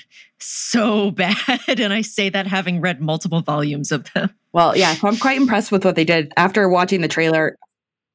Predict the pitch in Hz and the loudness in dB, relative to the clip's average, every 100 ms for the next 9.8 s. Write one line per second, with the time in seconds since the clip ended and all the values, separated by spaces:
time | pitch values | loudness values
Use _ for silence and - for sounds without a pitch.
0 | - 151 147 - 165 180 185 - _ _ | 0 0 2 -2 0 0 0 -4 _ _
1 | _ 143 143 135 131 139 143 _ - 139 | _ 0 2 2 0 -4 -6 _ -2 0
2 | 156 151 143 143 147 139 139 139 135 135 | 2 2 2 0 0 2 2 0 -2 -6
3 | 127 127 - _ _ _ _ - 147 139 | -6 -10 -12 _ _ _ _ -4 -2 0
4 | 139 131 156 143 139 139 135 147 135 - | 0 0 0 2 2 2 0 0 -4 0
5 | 143 143 135 - - - 151 143 139 143 | 2 2 2 -2 -8 -2 2 2 0 -2
6 | 139 143 143 135 143 139 175 196 320 254 | 0 0 0 0 -2 0 0 0 -2 -2
7 | - 180 196 180 151 170 170 - 165 160 | 0 0 -2 -4 -4 -4 -2 -2 -2 -2
8 | 143 147 147 151 _ _ _ 170 185 185 | -4 -6 -6 -10 _ _ _ 0 0 0
9 | 180 185 - 185 - 196 190 - | 0 0 0 -2 0 -2 -4 -10